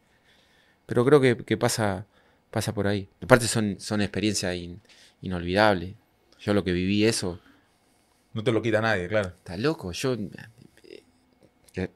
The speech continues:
Speaker 1: bueno, por ahí estamos terminando, no sé, mi viejo, cuando los pies del barrio,
Speaker 2: Mm.
Speaker 1: cuando me tocó con el Real Ma-, con el Madrid en el Barcelona,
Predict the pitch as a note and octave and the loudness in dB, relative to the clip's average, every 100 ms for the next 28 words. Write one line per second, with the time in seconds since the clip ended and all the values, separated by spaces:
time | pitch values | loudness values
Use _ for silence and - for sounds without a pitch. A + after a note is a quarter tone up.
0 | - G#2 F#2 G2 G#2+ G#2 G#2+ G#2+ G2+ B2 | 2 4 6 6 8 10 8 10 10 10
1 | A#2 G2+ G#2+ G#2 A#2+ B2+ B2+ A2+ - - | 8 6 6 10 10 10 8 4 0 -14
2 | - - - - _ _ - G2+ F#2+ G2 | -16 -18 -20 -20 _ _ 4 6 8 8
3 | F#2 F2+ E2+ E2+ - G#2 - - E2 F2+ | 8 6 2 0 -4 -8 -18 -2 2 6
4 | A#2 A2+ F#2+ C#3+ B2+ F#2 F2 E2 - - | 8 8 8 4 4 -2 -6 -10 -16 -12
5 | G2+ F2 _ _ _ _ _ _ _ - | -12 -12 _ _ _ _ _ _ _ -20
6 | _ _ _ _ _ _ _ - G#2 G2+ | _ _ _ _ _ _ _ -6 -2 0
7 | G2 G2+ A2 C3+ B2+ A#2 B2+ C3 B2+ - | 0 2 4 4 4 2 2 4 2 0
8 | G#2+ G#2+ G#2 A2 B2 C3+ A#2 G#2+ G#2+ B2 | -2 0 0 0 2 2 2 2 2 4
9 | C3 A#2+ B2 | 4 4 -2